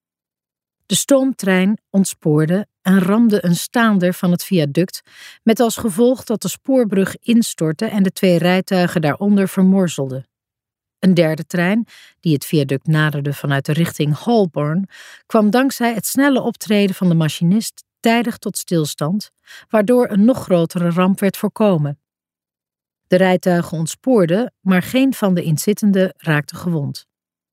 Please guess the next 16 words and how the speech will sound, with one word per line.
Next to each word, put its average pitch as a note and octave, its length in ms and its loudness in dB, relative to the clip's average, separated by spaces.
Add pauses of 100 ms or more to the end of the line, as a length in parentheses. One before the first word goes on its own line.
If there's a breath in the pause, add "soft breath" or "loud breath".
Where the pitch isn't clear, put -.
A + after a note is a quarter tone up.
(560)
De E3+ 120 0
dichte F#3 300 2
mist E3+ 340 -2
en D#3+ 100 0
de D3 120 -2
duisternis D#3 680 -2
hinderden F3 480 0
de D3 100 -4
reddingswerkzaamheden D3+ 1120 0
van C#3 200 -4
brandweer, F3 480 0
politie, D#3+ 580 -2
spoorwegpersoneel, E3+ 1120 0 (320 loud breath)
doktoren G#3 580 0
en F3+ 100 -6
verpleegsters. C#3+ 800 -6